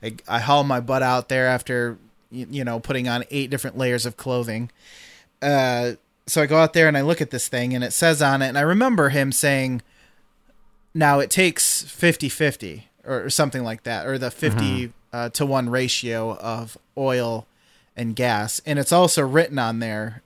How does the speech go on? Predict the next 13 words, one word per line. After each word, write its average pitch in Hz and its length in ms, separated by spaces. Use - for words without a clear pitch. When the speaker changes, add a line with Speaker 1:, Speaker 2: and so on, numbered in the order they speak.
Speaker 1:
uh, 110 200
what 110 200
type 123 240
of 113 120
oil 127 340
it 82 100
takes, - 440
uh, 104 240
'cause 120 300
it 151 100
wasn't 143 400
on 139 240
there. 113 320